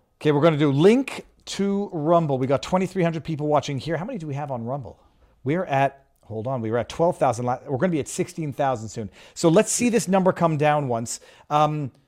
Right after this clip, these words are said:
viva barnes law dot locals dot com for the after party. Robert, I w-, won't go too late 'cause you look, you know, you're under the weather,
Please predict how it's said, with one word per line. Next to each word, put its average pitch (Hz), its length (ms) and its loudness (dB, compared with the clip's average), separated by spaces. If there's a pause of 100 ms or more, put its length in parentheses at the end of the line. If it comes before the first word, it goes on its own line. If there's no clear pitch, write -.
(360)
viva 185 280 4
barnes 214 320 4
law 185 220 8
dot 175 240 4
locals 156 320 4
dot 147 180 2
com 151 220 0
for 156 100 -6
the 143 140 0
after 143 200 -2
party. 156 220 2
Robert, 147 240 6
I 139 40 4
w-, 135 180 -2
won't 147 200 0
go 143 120 0
too 143 180 -4
late 143 200 0
'cause 110 160 -10
you 123 80 -6
look, 127 200 -8
you 120 100 -4
know, 117 80 -4
you're 113 180 -2
under 117 140 -2
the 113 80 -6
weather, 123 360 -2